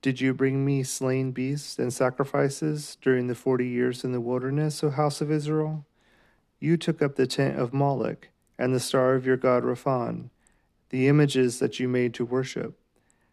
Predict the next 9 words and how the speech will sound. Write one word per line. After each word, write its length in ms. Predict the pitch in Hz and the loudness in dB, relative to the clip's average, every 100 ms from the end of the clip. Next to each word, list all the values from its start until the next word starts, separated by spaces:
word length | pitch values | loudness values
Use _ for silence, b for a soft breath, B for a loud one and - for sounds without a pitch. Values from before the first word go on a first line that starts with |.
| _ | _
And 160 | - 131 | 0 4
I 100 | 135 | 4
will 160 | 139 147 | 6 2
send 420 | - 165 165 160 | 4 4 6 4
you 240 | 160 147 | 2 2
into 300 | 143 139 135 | 2 2 0
exile 600 | 139 127 - 113 113 117 - | 0 -2 0 2 0 -4 -4
beyond 380 | 127 120 120 | -4 -2 -2
Babylon." 640 | 117 120 117 117 117 127 | 0 -2 -2 -4 -6 -10